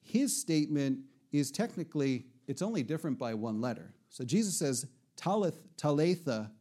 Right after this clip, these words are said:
cumi," and Peter says, "Tabetha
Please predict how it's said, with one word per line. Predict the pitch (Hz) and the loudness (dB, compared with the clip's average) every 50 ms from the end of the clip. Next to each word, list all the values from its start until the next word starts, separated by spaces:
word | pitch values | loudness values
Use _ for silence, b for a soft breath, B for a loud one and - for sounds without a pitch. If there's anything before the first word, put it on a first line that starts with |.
| - | -6
cumi," | - 123 120 113 107 104 101 104 110 113 110 110 b b b b b b b b b b b | -2 0 0 0 0 -2 -4 -6 -6 -8 -10 -12 b b b b b b b b b b b
and | 135 123 117 | -6 -6 -2
Peter | - 208 208 175 170 156 | 0 2 2 4 2 2
says, | 151 - 156 139 131 127 120 - - - _ _ _ _ _ _ _ _ _ _ _ _ - | 2 0 2 2 2 2 0 -4 -8 -12 _ _ _ _ _ _ _ _ _ _ _ _ -6
"Tabetha | - - 151 143 135 165 170 180 180 175 - 135 107 98 95 | 0 2 2 4 6 6 6 6 4 4 2 2 2 2 -2